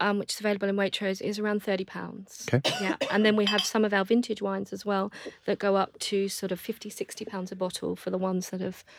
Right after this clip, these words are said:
Speaker 1: limited editions
Speaker 2: And
Speaker 1: as
Speaker 2: so
Speaker 1: well.
Speaker 2: thirty pounds would compare with a sort of a, a Moet or
Speaker 1: A
Speaker 2: a
Speaker 1: non-vintage,
Speaker 2: Heidsieck?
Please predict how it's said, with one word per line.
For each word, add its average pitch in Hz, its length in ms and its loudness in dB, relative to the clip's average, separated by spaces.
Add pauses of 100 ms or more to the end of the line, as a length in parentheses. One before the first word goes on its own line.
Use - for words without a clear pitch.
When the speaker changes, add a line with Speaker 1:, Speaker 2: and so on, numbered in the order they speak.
(220)
Speaker 1:
limited 180 580 6 (200)
editions 180 480 -4 (100)
Speaker 2:
And 156 120 8
Speaker 1:
as - 60 0
Speaker 2:
so 156 80 8
Speaker 1:
well. 143 100 4
Speaker 2:
thirty 170 200 12
pounds 120 320 6
would 110 120 4
compare 98 440 4
with 87 180 2
a 87 40 4
sort 90 220 0
of 85 100 0
a, 82 240 2 (220)
a 92 80 2
Moet 113 800 8
or 87 160 4
Speaker 1:
A - 20 4
Speaker 2:
a 349 60 8
Speaker 1:
non-vintage, 269 1000 10
Speaker 2:
Heidsieck? 175 260 6